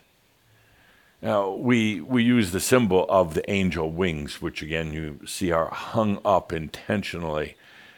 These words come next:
the angel wings over here, to remind you, it's time to hang those up, time to put 'em aside. Uh, there's no more work to do. You've done it. Now is just the, the time, once again, to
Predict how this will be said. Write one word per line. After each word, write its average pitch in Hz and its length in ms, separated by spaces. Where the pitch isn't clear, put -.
the 90 140
angel 101 360
wings 85 300
over 82 220
here, 82 360
to 104 80
remind 113 480
you, 76 240
it's - 140
time 123 220
to 101 60
hang 110 240
those 95 220
up, 107 220
time 98 280
to 92 80
put 104 200
'em 104 80
aside. 87 640
Uh, 101 100
there's 104 360
no 104 120
more 98 220
work 87 180
to - 120
do. 80 260
You've 85 240
done 95 280
it. - 380
Now 101 240
is 101 80
just - 280
the, 85 280
the 90 100
time, 85 480
once 85 220
again, 85 360
to 78 300